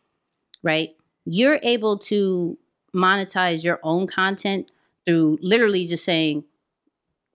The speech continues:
"Let me put my Cash App on my, my content," right? Because you'll be surprised as you're serving and you're giving value,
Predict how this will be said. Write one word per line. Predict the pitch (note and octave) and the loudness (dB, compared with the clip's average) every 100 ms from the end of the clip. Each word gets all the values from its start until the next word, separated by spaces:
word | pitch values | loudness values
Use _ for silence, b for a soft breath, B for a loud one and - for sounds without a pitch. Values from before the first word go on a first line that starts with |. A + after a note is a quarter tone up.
| - | -6
"Let | E3 | 0
me | E3+ | 0
put | E3+ | 0
my | F3+ | -2
Cash | D3+ F3 D#3+ - | -2 -2 -2 -4
App | D3 C#3+ | -6 -4
on | C#3 | -2
my, | C#3+ C#3 C#3+ - | -2 -2 -8 -8
my | C#3 | -6
content," | - B2 - - - _ _ _ _ _ | -4 -8 -8 -16 -20 _ _ _ _ _
right? | D#3+ D3+ D#3 | -4 -2 -2
Because | F3 F#3 E3 D#3 - | -4 -2 -2 -4 -8
you'll | E3 F#3+ A3+ | -2 0 0
be | A3 | -4
surprised | - F3 - E3 F3+ F#3+ F#3 _ _ _ _ - | -6 -8 -2 0 0 -4 -10 _ _ _ _ -6
as | E3+ F#3+ F3+ | -2 -2 -2
you're | F3+ | -2
serving | D#3+ - E3+ F3+ G3+ G#3 | -2 -2 -2 -2 -2 0
and | E3 | 0
you're | D#3 | 0
giving | D3+ D#3 D#3+ D3+ | 0 -2 0 -2
value, | C#3 C#3+ D#3 F3 G#3 C4 | -2 -4 -2 -4 -4 -6